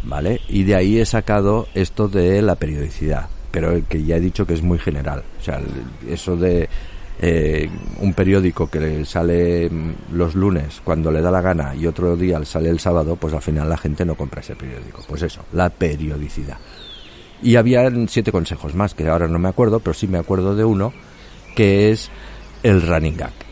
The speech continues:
Es decir, no hagas referencia a una broma interna porque tú no sabes de qué va.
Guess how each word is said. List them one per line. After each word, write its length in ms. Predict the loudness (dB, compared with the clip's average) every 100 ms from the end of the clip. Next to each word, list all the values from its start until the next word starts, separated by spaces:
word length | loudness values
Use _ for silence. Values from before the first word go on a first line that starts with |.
| 0
Es 140 | 2
decir, 280 | 2 -2 -4
no 360 | 2 4 6 6
hagas 300 | 6 4 2
referencia 680 | 0 2 2 2 2 0
a 180 | 0 0
una 340 | 2 4 2 2
broma 340 | 2 2 0
interna 680 | 0 -2 2 4 4 2 0 -8 -20 -20 -20 -14 0
porque 500 | 2 2 2 0 0 -2
tú 160 | 4 6
no 160 | 6 4
sabes 440 | 2 0 0 0
de 100 | -2
qué 100 | -4
va. 140 | -8